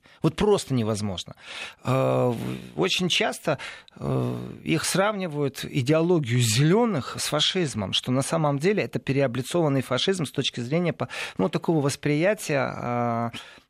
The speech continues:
как, э, полное отсутствие доминирования демократических норм. В этом отношении это часто говорится, тема табу считается. Но вот кулуарно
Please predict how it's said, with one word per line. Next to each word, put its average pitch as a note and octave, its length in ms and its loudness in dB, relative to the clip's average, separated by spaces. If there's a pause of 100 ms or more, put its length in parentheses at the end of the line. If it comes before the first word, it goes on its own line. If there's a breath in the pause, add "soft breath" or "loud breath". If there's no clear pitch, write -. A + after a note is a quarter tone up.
(180)
как, - 360 -4
э, B2+ 460 0
полное D#3 420 2
отсутствие C#3+ 640 -2
доминирования C#3 880 4
демократических C3 840 0
норм. B2 500 2
В A#2 80 -2
этом D#3 240 0
отношении E3 560 0
это - 220 -2
часто - 380 -2
говорится, C#3 380 0
тема C#3 320 0
табу B2+ 420 -6
считается. - 760 -4 (400 loud breath)
Но D3+ 80 4
вот F3+ 160 2
кулуарно A3 600 0